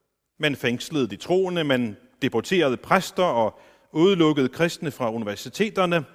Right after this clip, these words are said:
og så kørte man en massiv ateistisk propaganda i medierne, til store folkemøder. Vi skulle have religionen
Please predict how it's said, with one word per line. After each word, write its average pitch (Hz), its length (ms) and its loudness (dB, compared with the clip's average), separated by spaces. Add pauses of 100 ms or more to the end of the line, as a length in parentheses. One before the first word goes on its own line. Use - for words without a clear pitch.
(760)
og 123 120 -10
så 160 100 -6
kørte 185 340 2
man 147 260 2
en 139 260 -2
massiv 135 720 -4 (200)
ateistisk 143 960 -8 (560)
propaganda 143 720 0 (920)
i 101 100 -14
medierne, 156 600 -2 (1080)
til - 120 -16
store 151 640 4
folkemøder. 170 1120 2 (1080)
Vi 117 60 -12
skulle 120 260 -6
have 123 180 2 (800)
religionen 131 760 0